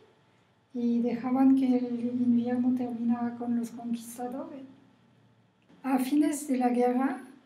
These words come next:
denunciaron a mis, denunciaron mis padres. Eh, mi madre lloraba y lloraba.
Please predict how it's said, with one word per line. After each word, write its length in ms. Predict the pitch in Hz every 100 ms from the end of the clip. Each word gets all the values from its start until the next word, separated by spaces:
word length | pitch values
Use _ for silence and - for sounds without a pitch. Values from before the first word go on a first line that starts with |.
| _ _ _ _ _ _ _ _ _ _ -
denunciaron 880 | 202 240 233 233 - 247 254 262 269
a 100 | 233
mis, 520 | 240 240 - - - - - _ _ _ _ _ _ _ _ _ _ _ _ _
denunciaron 1040 | 254 247 240 240 240 - 262 262 277 302
mis 220 | 262 - -
padres. 680 | 247 233 226 208 196 - - - - - _ _ _ -
Eh, 520 | 214 214 202 214 202 - - _ _ _ _ _ _ _ _ _ _ _ _ -
mi 220 | 247 247
madre 520 | 240 247 277 294 269
lloraba 440 | 226 208 202 208 202
y 120 | 202
lloraba. 460 | 185 202 196 -